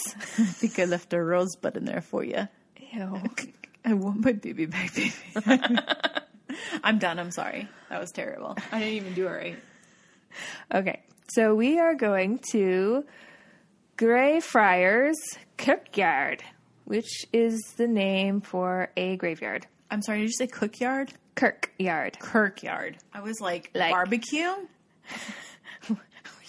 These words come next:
Speaker 2: Shoot. Captain Kirk.
Speaker 1: Oh,
Speaker 2: <laughs> I was
Speaker 1: Captain
Speaker 2: like,
Speaker 1: Kirk.
Speaker 2: I was like, "Wait, who, who's, whose name is Kirk?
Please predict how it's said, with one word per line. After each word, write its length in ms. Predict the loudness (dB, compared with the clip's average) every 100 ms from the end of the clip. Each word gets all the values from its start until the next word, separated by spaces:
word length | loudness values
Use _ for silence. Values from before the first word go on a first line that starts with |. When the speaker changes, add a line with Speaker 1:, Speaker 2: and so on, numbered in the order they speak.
| -8 2
Speaker 2:
Shoot. 360 | 4 4 -2 -14 -20 -2
Captain 400 | 4 4 6 2
Kirk. 420 | 4 4 4 -2 -8 -14 -20 -16 -12 -12 -6
Speaker 1:
Oh, 440 | 4 4 4 2 -2
Speaker 2:
<laughs> 0 |
I 0 |
was 360 | -8 0 4 4
Speaker 1:
Captain 100 | 4
Speaker 2:
like, 160 | 2
Speaker 1:
Kirk. 240 | 0 2 4
Speaker 2:
I 60 |
was 80 | 6
like, 160 | 6 4
"Wait, 300 | 4 4 4
who, 260 | 2 2
who's, 240 | 2 2 2 -4 -2
whose 160 | 0 4
name 180 | 4 4
is 120 | 2
Kirk? 380 | 6 6 4